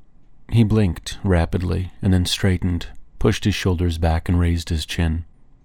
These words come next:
She stepped inside, allowing the door to close quietly behind her. "What are you doing here?" he asked, voice taut, striving for coldness. She didn't respond,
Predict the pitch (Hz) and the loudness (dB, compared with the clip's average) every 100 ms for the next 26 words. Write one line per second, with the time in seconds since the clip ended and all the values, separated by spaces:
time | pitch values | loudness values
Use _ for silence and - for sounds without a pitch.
0 | - - 104 - 95 - 87 80 82 73 | -10 -4 -2 0 0 2 0 2 0 2
1 | 76 85 - - 98 90 85 85 82 82 | 0 -4 -8 -6 0 2 2 2 0 -2
2 | 85 80 78 - - 80 78 - - 85 | 0 0 -2 -4 -2 -2 -2 -4 0 0
3 | 78 80 76 80 80 73 87 80 - - | 0 -2 -6 -4 -4 -2 -2 -4 -4 -8
4 | - - - - - - - - 107 127 | -10 -20 -20 -20 -18 -16 -12 -6 0 2
5 | 104 101 127 131 98 78 - - - - | 4 2 2 2 2 0 -6 -18 -20 -20
6 | - - - 87 78 87 - - - - | -20 -10 -2 0 0 -4 -10 -12 -16 -20
7 | - - 92 82 - - - 90 - - | -20 -4 -2 -2 -6 -12 -6 -4 -4 -6
8 | - - - - 98 87 87 80 92 90 | -12 -14 -12 -2 0 2 0 -2 -4 -6
9 | 90 87 92 95 - - - - _ - | -4 -4 -4 -6 -10 -16 -20 -20 _ -20
10 | - - - 117 101 92 98 85 - 78 | -20 -18 -4 -2 0 0 -2 -4 -2 -2
11 | 80 82 - | -2 -6 -10